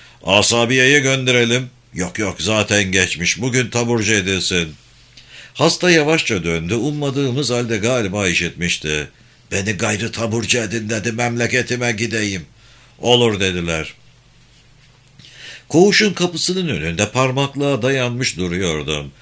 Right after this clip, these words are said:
Hasta yamalı elbiseleriyle bir hademenin kolunda meydana çıktı. Basamakları inerken gözü kararıyor, sarhoşluğu hatırlatmayarak sendeliyordu.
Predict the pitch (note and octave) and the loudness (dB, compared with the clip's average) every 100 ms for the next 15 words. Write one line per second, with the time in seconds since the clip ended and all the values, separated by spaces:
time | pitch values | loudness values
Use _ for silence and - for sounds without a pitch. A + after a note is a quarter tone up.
0 | - - C#3 E3 - F3+ E3 D3+ D#3 E3+ | -20 0 2 4 4 2 2 2 0 2
1 | A#2 G#2 G#2 F#2 E2+ F#2+ G2 E2+ F2 C#3+ | 2 0 0 0 0 2 2 2 0 -2
2 | E2+ F2+ F2+ E2+ F#2+ G#2 F2 E2 E2+ D#2+ | -2 -2 -2 0 -2 -4 -4 -4 -4 -2
3 | F#2+ F#2+ G2+ F2+ F2+ F2+ E2 D#2+ - D2+ | 0 0 0 0 -2 -2 -4 -6 -4 -4
4 | D2+ - - - - B2 C#3+ D#3+ E3 D#3 | -4 -8 -18 -20 -2 2 4 4 2 2
5 | D#3 E3+ E3 D3 D3 C3+ C#3 C#3 A#2+ A#2+ | 2 2 2 2 0 0 0 0 0 0
6 | G#2+ C3+ C3 A2+ G#2 F#2+ F#2 F2 F2+ - | 0 -2 -2 -2 0 0 2 0 0 0
7 | C3+ B2 C3 C3 - C#3+ C3 A#2 B2+ A2 | -2 -2 -2 -4 -4 -2 -2 -2 -4 0
8 | B2+ C#3 A#2+ A#2+ A2+ A#2 - G2+ F#2+ F2+ | -2 -2 -4 -2 -2 -2 0 -2 0 0
9 | E2 F#2+ E2+ D#2+ D2 D2+ C#2+ | 2 0 0 -2 -4 -6 -6